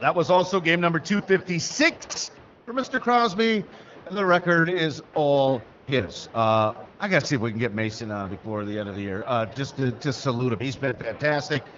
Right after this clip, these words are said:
and again, that's a big part of it. You know you're gonna get points, although the offense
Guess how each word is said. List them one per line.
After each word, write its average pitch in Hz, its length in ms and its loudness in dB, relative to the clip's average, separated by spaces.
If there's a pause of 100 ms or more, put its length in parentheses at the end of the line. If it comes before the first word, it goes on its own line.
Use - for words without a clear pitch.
(140)
and 131 180 -2
again, 117 380 2
that's 135 140 -10
a 123 40 -10
big 139 160 -8
part 143 200 2
of 117 60 -2
it. 113 120 -6
You 131 80 -6
know 143 100 2
you're 135 120 0
gonna 127 140 -2
get 117 180 -6
points, 147 400 0
although 127 440 2 (280)
the 107 100 -4 (100)
offense 143 460 -2